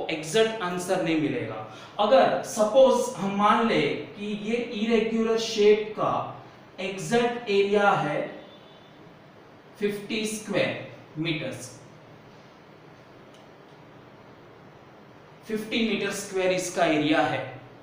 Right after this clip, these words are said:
बराबर? According to this method हम आंसर फाइंड करेंगे तो आपको मिलेगा फ़ोर्टी नाइन पॉइंट, सपोज, टेन मीटर स्क्वायर। So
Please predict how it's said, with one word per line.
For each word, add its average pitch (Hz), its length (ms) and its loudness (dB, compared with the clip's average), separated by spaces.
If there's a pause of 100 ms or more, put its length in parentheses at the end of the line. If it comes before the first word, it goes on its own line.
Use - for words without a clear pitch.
(800)
बराबर? 156 380 0 (500)
According 262 600 2
to 269 80 -4 (140)
this 247 260 -2
method 226 400 2 (200)
हम 214 260 -8
आंसर 247 520 0
फाइंड 240 340 0
करेंगे 233 460 2 (1120)
तो - 60 -6
आपको - 500 -2
मिलेगा 196 480 0 (400)
फ़ोर्टी 196 400 -6 (160)
नाइन 190 360 -2 (200)
पॉइंट, 170 340 -4 (240)
सपोज, 180 540 -4 (220)
टेन 143 320 0
मीटर 123 260 -6
स्क्वायर। 123 480 -16 (2750)
So - 220 -6